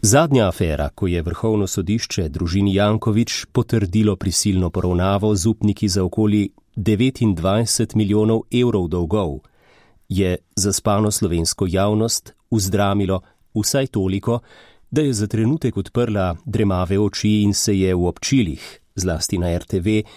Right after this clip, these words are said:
mlačno odzvala. Morda še prej, preden je upravi te ustanove uspelo objavo novice preprečiti.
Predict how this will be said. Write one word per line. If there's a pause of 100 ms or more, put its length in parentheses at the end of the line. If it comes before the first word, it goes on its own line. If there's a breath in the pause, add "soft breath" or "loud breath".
(220 loud breath)
mlačno
odzvala. (840)
Morda
še
prej,
preden
je
upravi
te
ustanove (360 loud breath)
uspelo
objavo
novice
preprečiti.